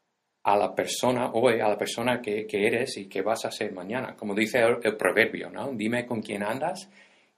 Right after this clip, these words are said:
y te diré quién eres". ¿Qué es lo que nos guía en, en los momentos claves, ¿no? En, en los momentos cuando llegamos a una bifurcación en el camino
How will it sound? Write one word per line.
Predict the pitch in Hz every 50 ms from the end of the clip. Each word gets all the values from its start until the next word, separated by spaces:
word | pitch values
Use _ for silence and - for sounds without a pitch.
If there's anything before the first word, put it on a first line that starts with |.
| _ _
y | - 107 -
te | - 95 87
diré | 92 92 90 92 101 107 113 110
quién | - - 95 87 101
eres". | 120 131 117 - - - - - _ _ _ _ _ _ _ _ _ _ _ _ _ _ _ _ _ _ _ _ _ _ _ _ _ _ _ _
¿Qué | - 160 160
es | 165 170
lo | 165 160 160
que | 156 147 139 131 127 127 - - - _ _ _ _ _ _ _ _ _ -
nos | 123 117 110 104 - -
guía | - 117 135 151 131 101 95 92 95 98
en, | 101 107 107 117
en | 110 107 107 107
los | 104 101 - 110
momentos | 104 104 117 127 135 123 127 - - -
claves, | - - 87 98 110 120 - 123 117 - - -
¿no? | 95 95 110 123 139 165 - -
En, | 101 95 101 101 98 117
en | 107 104 104
los | 107 - -
momentos | 110 98 110 117 120 143 143
cuando | 143 135 117 107 95
llegamos | 95 92 95 107 110 135 135 - 139
a | 123
una | 123 123 131 135 123 113
bifurcación | 107 107 117 120 117 - - 107 92 - 92 - - - - - 107 117 120 123 120 107
en | 98 95
el | 92 92
camino | - 98 90 107 120 117 98 82 - 127 -